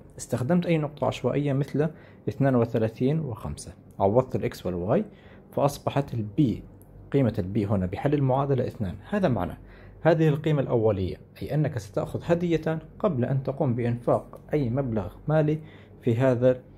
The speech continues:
ال-، الاحتفال الكبير. ومن ثم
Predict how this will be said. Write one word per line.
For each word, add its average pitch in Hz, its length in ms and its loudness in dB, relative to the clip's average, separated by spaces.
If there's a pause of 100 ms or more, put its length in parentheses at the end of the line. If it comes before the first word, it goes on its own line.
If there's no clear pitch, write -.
(300)
ال-، 120 520 4
الاحتفال 120 720 -2
الكبير. 76 420 -6 (1300)
ومن 127 280 6
ثم 101 300 0